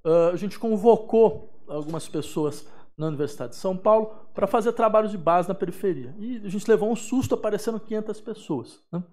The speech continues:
E aí a gente tentou organizar tudo isso e essas pessoas foram fazer esse trabalho de base, né? Aí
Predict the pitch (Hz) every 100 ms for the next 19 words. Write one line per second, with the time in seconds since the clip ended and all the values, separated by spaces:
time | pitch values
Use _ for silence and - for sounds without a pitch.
0 | _ _ _ _ _ _ 214 247 254 247
1 | - 202 170 165 208 240 185 190 233 226
2 | - 147 165 202 - 226 214 247 262 226
3 | 269 262 - 202 165 139 - - - _
4 | _ 147 180 156 151 - 175 170 165 185
5 | 123 120 - - - 180 - - - _
6 | _ _ - 269